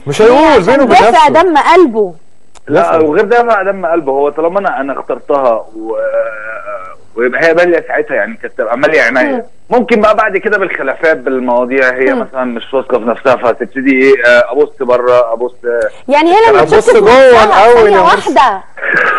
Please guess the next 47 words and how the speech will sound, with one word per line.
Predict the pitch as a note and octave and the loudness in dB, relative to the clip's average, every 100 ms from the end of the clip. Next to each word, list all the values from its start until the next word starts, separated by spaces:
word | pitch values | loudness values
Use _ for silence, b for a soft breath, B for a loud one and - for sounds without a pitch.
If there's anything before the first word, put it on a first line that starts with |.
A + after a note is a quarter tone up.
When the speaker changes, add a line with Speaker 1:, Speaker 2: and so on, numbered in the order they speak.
| G#4+ - | 0 2
Speaker 2:
يعني | D#4 G4 | 2 4
هي | G#4 | 4
لما | F4 | 2
تشك | - - A4+ | 0 -2 0
في | F#4+ | 0
نفسها | D4 - F#4 G#4 F4 B3+ | -2 -2 0 2 2 2
فانت | F4+ - | 0 -2
تخونها؟ | G4 G4 B4 B4+ D5 - - - - - - - - - - | 0 2 4 2 0 -12 -20 -20 -20 -20 -20 -20 -20 -20 -12
Speaker 3:
مش | B2+ - - - - | -12 -12 -18 -18 -6
هو | D3+ F#3 F#3 | 0 2 4
ده | G#3+ | 4
اللي | F#3 C#3+ | 2 2
بيدي | A2+ C3+ E3+ E3+ D3 | 0 0 0 0 -4
إن | A#2+ G#2+ | -4 -4
على | G2+ F2 F2+ G#2 G#2 | -2 0 2 2 0
الخيانة. | - - A#2 | -2 -2 0
Speaker 2:
ازاي | C#4 A#3+ F4 F4+ | 0 2 2 2
يعني؟ | E4 F3+ | 2 2
Speaker 1:
رد | G#3 | 4
على | G3 F3 | 4 4
Speaker 2:
مش | |
فاهمة. | - F#3+ | 2 2
Speaker 1:
الأستاذة، | G#3 C3+ | 2 2
رد | D#3 G3+ | 0 2
على | F#3+ | 2
الأستاذة، | D3 - G#3+ E3+ | 2 2 2 4
جبته | D#3 G3 F#3 | 2 2 0
لنفسك، | E3 F#3 B2+ | 0 -2 0
Speaker 3:
أهو، | E3+ | 2
Speaker 1:
رد | C3 | 2
Speaker 3:
يعني | A#2+ | 2
Speaker 1:
على | E3 | 2
Speaker 3:
هي | C3+ | 2
Speaker 1:
الأستاذة. | D3 F3+ | 2 0
Speaker 3:
مثلًا، | C#3+ G#2+ G2+ G2+ - A#2 | 0 -8 -14 -12 -10 -6
Speaker 1:
جبته | F3+ F3+ | -2 0
Speaker 3:
يعني | D#3+ | 0
Speaker 1:
لنفسك. | B2+ C3+ | 0 -2
Speaker 2:
يعني | G#3 D#4+ E4 | 0 0 2
بدل | F#4 A4+ G4+ | 2 4 2
ما | |
تشك | F4+ G#4 A4+ G4+ | 0 0 0 0
في | |
نفسها | E4 D#4 - G#4+ A4 G#4 | -2 -2 0 2 2 0
تطمنها | D#4 D#4+ D#4 F#4 G#4+ E4+ C#4 A3+ B3+ | -2 0 2 2 2 2 0 0 -2
و-، | C#4 C#4+ C#4+ C#4+ | 0 2 2 0
و-، | C#4 | 2